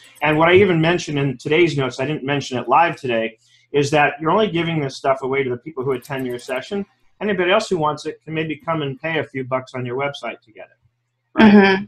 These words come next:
Speaker 1: So it's gonna be free to those who attended. They're gonna get the emails. After that, I'm gonna lock those pages up and then probably create a, a product in my shopping cart.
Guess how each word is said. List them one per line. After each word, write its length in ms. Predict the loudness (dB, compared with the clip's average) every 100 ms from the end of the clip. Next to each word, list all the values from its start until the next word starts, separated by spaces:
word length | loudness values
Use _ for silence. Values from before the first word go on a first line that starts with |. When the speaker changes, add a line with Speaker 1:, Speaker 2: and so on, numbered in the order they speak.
| _ -10
Speaker 1:
So 180 | -2 -2
it's 120 | -2
gonna 140 | -4
be 100 | -2
free 240 | -2 0 0
to 80 | 2
those 280 | -2 -2
who 80 | -2
attended. 480 | -2 -2 -2 0 -2
They're 140 | -2 -2
gonna 220 | -4 -6 -6
get 180 | -6 -4
the 80 | -8
emails. 420 | -6 -4 -2 -2
After 220 | -4 -2
that, 180 | 2 2
I'm 80 | 2
gonna 180 | 0 0
lock 320 | 4 4 2
those 200 | -4 -4
pages 520 | -2 -2 0 -2 -2
up 260 | 0 -2 -4 -8
and 140 | -4
then 220 | -2 -4 -4
probably 320 | 2 2 2
create 220 | 0 0
a, 120 | 0 -4
a 140 | -8 -8 _
product 340 | 2 4 2
in 80 | -2
my 120 | -6
shopping 460 | -4 0 0 0 -4
cart. 240 | -2 -4